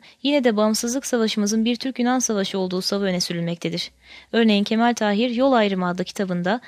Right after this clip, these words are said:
Doktor Münir'in ağzından bu tezi şöyle belirtir. "Çünkü Anadolu-Yunan Savaşı belirtilmek istendiği gibi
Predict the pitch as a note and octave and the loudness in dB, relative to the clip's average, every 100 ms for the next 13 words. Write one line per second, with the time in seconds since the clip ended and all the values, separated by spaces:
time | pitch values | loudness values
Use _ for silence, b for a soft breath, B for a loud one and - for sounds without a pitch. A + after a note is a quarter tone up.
0 | B - A#3 - C4 B3 A#3 C4 B3 G3+ | B -2 -2 0 0 2 2 2 2 2
1 | F#3+ G3 A#3 B3+ C4 A3+ A#3+ - A3 F3+ | 0 0 0 -2 -2 -2 -2 0 0 0
2 | E3+ E3 - - - b b b - C#4+ | -2 -4 -6 -8 -10 b b b -4 -2
3 | B3 G#3+ A3 A#3 B3 B3 B3 G#3 F#3+ F3+ | 2 2 2 0 0 2 2 0 0 -2
4 | F3+ - - G#3+ G#3 - - A#3 A3 G3+ | -2 -4 -2 0 0 -4 0 0 0 -2
5 | G3+ F#3 F#3 A3 A3+ A#3+ | 0 0 2 0 0 -2